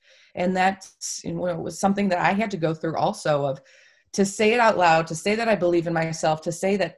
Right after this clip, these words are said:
this is what I wanna do, um, is difficult to say to your family, to your friends, to other, but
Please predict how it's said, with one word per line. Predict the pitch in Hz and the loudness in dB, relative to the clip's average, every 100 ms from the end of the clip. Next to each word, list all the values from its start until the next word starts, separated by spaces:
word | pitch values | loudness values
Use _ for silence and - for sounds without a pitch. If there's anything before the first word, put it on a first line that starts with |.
| - | -8
this | 233 220 226 | -8 -6 -6
is | 208 | -4
what | 196 220 | 0 0
I | 180 | 0
wanna | 180 190 175 | 0 0 0
do, | 147 180 240 151 143 151 160 _ _ _ - - | -2 -2 -2 -2 -4 -8 -12 _ _ _ -16 -4
um, | 156 156 156 156 _ _ - | -2 -2 -4 -8 _ _ -8
is | 196 - - 165 | -8 -8 -10 -8
difficult | 165 247 330 175 170 | -6 -6 -2 -2 -2
to | |
say | 160 165 | -4 -2
to | 160 151 | -2 -8
your | 139 | -4
family, | 165 185 226 | -2 0 -2
to | 214 | -6
your | 143 | -6
friends, | 160 170 190 196 - | -2 -2 0 -2 -4
to | - 160 | -8 -2
other, | 180 196 | -2 -2
but | 156 151 | -2 -2